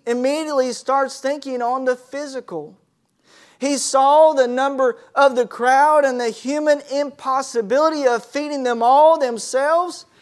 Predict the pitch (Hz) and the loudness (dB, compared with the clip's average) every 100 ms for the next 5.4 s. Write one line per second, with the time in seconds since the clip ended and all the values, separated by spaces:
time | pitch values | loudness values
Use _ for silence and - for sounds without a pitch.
0 | _ _ _ - 269 269 285 294 269 - | _ _ _ 0 0 8 8 8 0 0
1 | 285 277 - 302 320 277 269 262 240 285 | 0 0 -2 -2 -2 4 6 6 2 4
2 | 311 277 311 294 262 269 247 - 254 349 | 4 2 -4 -4 -4 -4 -8 -2 2 2
3 | - 233 226 226 233 226 - 269 339 277 | 0 -6 -2 -2 -2 -6 -4 0 2 0
4 | 226 233 226 254 240 226 214 - 277 339 | -2 -6 -4 -4 0 0 0 -4 -4 -2
5 | 269 240 208 220 | 2 2 2 -2